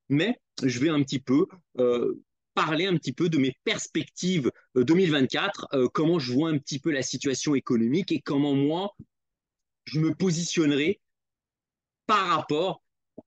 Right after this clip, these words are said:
à, euh, alors c'est très personnel, hein, ça sera personnel, hein, euh, voilà, y a, je, je, disclaimer, hein, c'est, voilà, fin, euh, je ne vais pas donner des conseils d'investissement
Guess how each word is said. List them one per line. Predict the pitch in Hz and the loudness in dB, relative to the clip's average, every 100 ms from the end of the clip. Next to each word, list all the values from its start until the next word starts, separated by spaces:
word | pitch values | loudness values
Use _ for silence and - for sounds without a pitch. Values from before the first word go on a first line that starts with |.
| _ | _
à, | 165 180 - - - | 0 0 -4 -14 0
euh, | 139 123 123 120 120 117 113 | 2 4 4 4 4 2 2
alors | 107 107 | 0 -2
c'est | - | -6
très | - 151 | -6 -4
personnel, | 151 - 127 156 156 | -2 2 2 4 0
hein, | |
ça | 113 | -2
sera | - 110 | -8 -6
personnel, | 123 - 127 127 170 | -6 -2 2 2 2
hein, | 127 127 110 | 0 0 -2
euh, | 101 101 | -4 -4
voilà, | 107 113 | -2 0
y | 113 | 0
a, | 104 - - 104 - - - _ | 0 -2 -4 -10 -18 -20 -20 _
je, | 107 | -10
je, | 101 98 101 - _ _ _ _ - - | -8 -8 -10 -14 _ _ _ _ -12 -8
disclaimer, | 135 - 147 143 147 180 | -6 -2 2 4 4 2
hein, | 147 160 143 117 | 0 0 0 -2
c'est, | - 120 117 113 110 | -4 -4 -2 0 -2
voilà, | 113 117 113 107 107 - | -2 -2 -2 -2 -4 -4
fin, | 139 131 123 117 117 | -4 -2 -2 -2 0
euh, | |
je | 117 131 | 0 2
ne | 131 | 2
vais | - | 0
pas | 175 156 | -2 0
donner | 147 143 165 | 0 2 0
des | 135 | -2
conseils | - 170 165 - 180 160 | -4 -2 -2 -2 -4 -2
d'investissement | 143 131 123 139 - 147 151 | -2 -4 -4 -10 -2 0 0